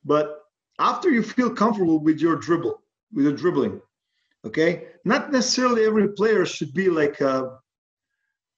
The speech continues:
able to beat his man in a one-on-one situation.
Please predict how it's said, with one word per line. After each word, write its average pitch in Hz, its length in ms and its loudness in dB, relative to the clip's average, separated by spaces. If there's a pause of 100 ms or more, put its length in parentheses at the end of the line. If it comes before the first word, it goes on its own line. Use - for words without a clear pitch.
able 170 380 2
to 160 140 -4
beat 180 380 -2 (100)
his 147 280 -2
man 151 500 0 (920)
in 147 140 2
a 147 40 2
one-on-one 156 500 2
situation. 151 680 -2